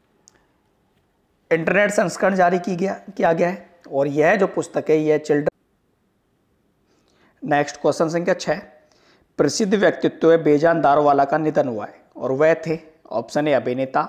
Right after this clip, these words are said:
ऑप्शन बी गायक, ऑप्शन सी साहित्यकार और ऑप्शन डी ज्योतिष। तो साथियों, जो प्रसिद्ध साहित्यकार या ज्योतिष जो है,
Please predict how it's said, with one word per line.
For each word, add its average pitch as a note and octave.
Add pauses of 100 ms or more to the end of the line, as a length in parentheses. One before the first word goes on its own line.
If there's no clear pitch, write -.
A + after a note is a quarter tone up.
(140)
ऑप्शन C#3+
बी E3
गायक, B2+ (140)
ऑप्शन D3
सी D#3+
साहित्यकार C#3+
और C3+
ऑप्शन C3
डी D3
ज्योतिष। G#2 (1040)
तो D#3
साथियों, F3+
जो G#3+
प्रसिद्ध G3
साहित्यकार D#3 (2250)
या C#3
ज्योतिष C#3
जो D3+
है, B2